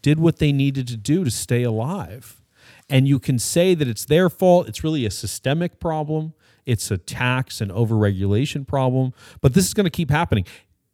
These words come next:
One has to think this is a strong indicator for why the Lowell's Cafe is not the Lowell's Cafe anymore. They've obviously got a lot of moving things going on over there.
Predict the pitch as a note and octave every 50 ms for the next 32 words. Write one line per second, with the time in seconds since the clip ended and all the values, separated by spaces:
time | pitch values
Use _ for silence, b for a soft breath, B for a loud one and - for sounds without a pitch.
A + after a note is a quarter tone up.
0 | _ _ - A#2 B2 D#3 F#3+ G#3 A3 G#3+ F#3 E3 F3 E3+ E3+ - - - C3+ A#2
1 | - - D3 C3+ A#2+ G2+ - - A2+ A2+ G#2 - G2+ F#2+ F#2+ F#2+ F2+ - - -
2 | A#2 A2+ A#2 A2 G#2 A#2 A2 A2 G#2+ - - G#2 G2+ G2 F#2+ F2 - G#2+ G2+ G2+
3 | G2+ G2+ G2+ G2 G2 F#2+ F#2 F#2+ G2 F#2+ F#2+ G2+ G#2 G#2 G2+ G2+ G2 - - -
4 | G2+ G2 F#2 - - G2+ F#2+ F2+ F2 E2 - G2+ G2 G2 G2 F#2 - _ _ -
5 | A2 F#2+ F#2 F#2 F#2 F#2 F2 - - - - - - - A2+ A2+ G#2+ G2 F#2 F2+
6 | G2 G#2+ G2 G2 - B B B B B B A2+ G#2 F#2+ A#2+ A#2+ A#2 A2 G2+ -
7 | A#2 G2 G#2 F#2+ F#2+ F#2 G2 G#2 A2 A2+ A2+ A2+ A2+ A2 G#2 G2+ G2 G2+ G#2 G#2+
8 | G2+ F#2+ F#2+ F2+ F#2 - - B2+ A2+ G#2 F#2 - - - G2 F#2 F2+ G2 G#2 G2+
9 | G2 F2+ F2 F2+ F#2 G2+ - -